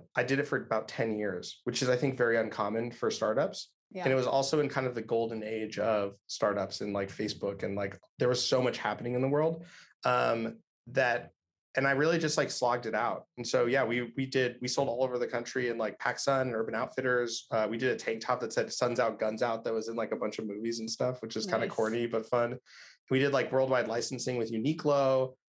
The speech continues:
Speaker 1: uh, and we did, like, huge collaborations with, like, the Japanese department store Beams, which was really fun. And so, like, we're kind of all over the place in terms of, like, premium surf, uh, down to the bottom. Um,
Speaker 2: Mm.
Speaker 1: and then while we were do-, uh, doing that,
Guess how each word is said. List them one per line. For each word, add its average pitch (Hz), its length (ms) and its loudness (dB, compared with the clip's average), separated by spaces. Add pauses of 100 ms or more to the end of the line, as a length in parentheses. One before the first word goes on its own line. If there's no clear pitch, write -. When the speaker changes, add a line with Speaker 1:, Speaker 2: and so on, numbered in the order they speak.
(100)
Speaker 1:
uh, 110 380 2 (120)
and 127 140 0
we 120 100 -4
did, 117 260 0
like, 117 180 0
huge 131 280 -2
collaborations 113 600 -2
with, 110 180 0
like, 104 200 -2 (200)
the 110 60 -6
Japanese 113 440 0
department 110 340 -2
store 104 200 -4
Beams, 123 560 -4
which 120 160 -4
was 117 100 -6
really 120 220 2
fun. 117 320 0
And 117 120 0
so, 131 100 2
like, 120 220 0 (300)
we're 127 120 0 (100)
kind 220 100 2
of 202 60 4
all 135 220 4
over 131 160 0
the 131 160 0
place 117 200 0
in 117 60 -8
terms 120 260 -2
of, 120 60 -6
like, 113 260 -2 (220)
premium 127 420 2
surf, 117 420 2 (180)
uh, 110 340 2 (120)
down 110 160 2
to 110 60 -4
the 107 60 -2
bottom. 117 340 -2 (520)
Um, 117 420 2
Speaker 2:
Mm. - 80 -4
Speaker 1:
and 131 160 4
then 131 200 2
while 139 200 4
we 139 100 2
were 131 60 2 (120)
do-, 113 100 -8 (120)
uh, 120 260 2
doing 117 340 -2
that, 117 360 0